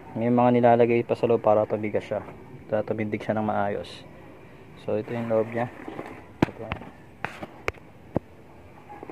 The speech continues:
<clears throat> Yan. Kasama siyang bag, yung pinaka-kapote niya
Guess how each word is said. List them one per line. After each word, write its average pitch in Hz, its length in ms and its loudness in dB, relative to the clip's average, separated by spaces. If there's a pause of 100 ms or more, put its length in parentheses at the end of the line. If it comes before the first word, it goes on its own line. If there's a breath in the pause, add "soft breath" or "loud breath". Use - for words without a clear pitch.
(1800)
<clears throat> 147 480 0
Yan. 107 160 -2 (1700)
Kasama 123 240 4
siyang 120 280 6 (440)
bag, 113 160 10 (640)
yung 117 160 -2
pinaka-kapote 107 960 2
niya 101 160 -4